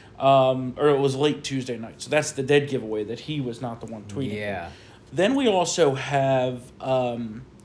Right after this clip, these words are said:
Speaker 1: this Oakland City Council meeting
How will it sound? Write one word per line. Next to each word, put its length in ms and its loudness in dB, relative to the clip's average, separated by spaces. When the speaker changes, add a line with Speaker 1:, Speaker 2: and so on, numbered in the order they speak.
Speaker 1:
this 720 -2
Oakland 800 0
City 460 -8
Council 480 -6
meeting 440 -16